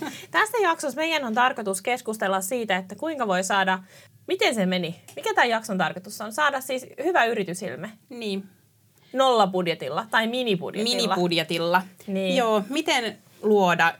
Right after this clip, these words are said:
Speaker 2: oma yritysilme
Speaker 1: Niin.
Speaker 2: ja kaikki siihen liittyvä
Speaker 1: Mm.
Speaker 2: markkinointimaailma.
Speaker 1: Elikkä kun tän jakson oot kuunnellut, niin kaikki on aivan niinku selvää kuin pläkki.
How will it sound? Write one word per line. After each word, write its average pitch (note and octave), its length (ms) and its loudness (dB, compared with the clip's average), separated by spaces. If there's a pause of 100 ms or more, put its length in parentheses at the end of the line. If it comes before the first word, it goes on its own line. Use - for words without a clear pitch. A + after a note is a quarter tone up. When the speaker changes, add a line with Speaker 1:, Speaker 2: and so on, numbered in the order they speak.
Speaker 2:
oma F3 320 -2 (300)
yritysilme F3 880 -2
Speaker 1:
Niin. E3+ 40 -2
Speaker 2:
ja E3+ 60 -2
kaikki E3 560 -4
siihen D#3 460 -6
liittyvä F#3+ 520 -6 (300)
Speaker 1:
Mm. G3+ 240 -12 (300)
Speaker 2:
markkinointimaailma. D#3+ 1400 -2 (400)
Speaker 1:
Elikkä G3+ 260 0
kun G#3 200 -4
tän D4+ 180 2
jakson C4 340 -2
oot F3 160 -2
kuunnellut, B3+ 520 0
niin A#3 100 -6
kaikki G3+ 360 0
on E3+ 120 -2
aivan E3+ 320 -2
niinku E3 360 -8
selvää E3 420 0
kuin E3 120 -16
pläkki. - 520 -12